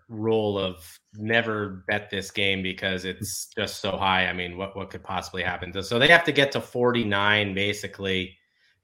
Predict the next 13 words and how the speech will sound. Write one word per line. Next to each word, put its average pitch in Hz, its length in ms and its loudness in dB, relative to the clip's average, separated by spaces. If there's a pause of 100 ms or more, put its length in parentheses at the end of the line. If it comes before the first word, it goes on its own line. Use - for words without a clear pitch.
(180)
and 101 180 2
shut - 400 2
them 92 140 -2
out. 90 400 0
That's 104 260 -4
seven 104 360 0
touchdowns. 95 580 -2
That's, - 640 -8
I 92 160 -2
don't 80 160 -6
know, 80 240 -10
man. 76 300 -18 (120)
Uh, 92 360 0